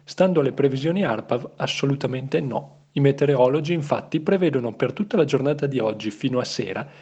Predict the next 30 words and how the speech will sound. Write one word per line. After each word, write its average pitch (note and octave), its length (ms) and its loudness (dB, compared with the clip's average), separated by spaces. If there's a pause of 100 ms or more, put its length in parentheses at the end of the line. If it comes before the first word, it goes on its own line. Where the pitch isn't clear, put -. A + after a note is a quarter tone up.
rinforzo D3+ 500 2
dei C3+ 140 -2
venti F3+ 380 -2
da E3 120 2
nord-ovest A#2+ 840 -2
in C#3 200 -2
quota - 540 -2
fino D#3+ 280 -2
a F#3+ 40 -2
forti, - 560 -2 (360)
anche D3 320 2
molto E3 340 0
forti - 500 -4
alle C#3+ 200 2
quote - 300 -4
più C#3 200 -2
alte. - 380 -8 (460)
Probabili D3 540 2
raffiche D3 400 0
di C#3 80 -2
fen A3 360 -2
in F3+ 120 -2
qualche C#3+ 300 2
fondovalle A#2+ 760 -4
e D#3 100 0
localmente C#3 720 0
anche D#3 380 0
sulle F3 300 -2
zone B2+ 260 -2
pedemontane. C3+ 880 -2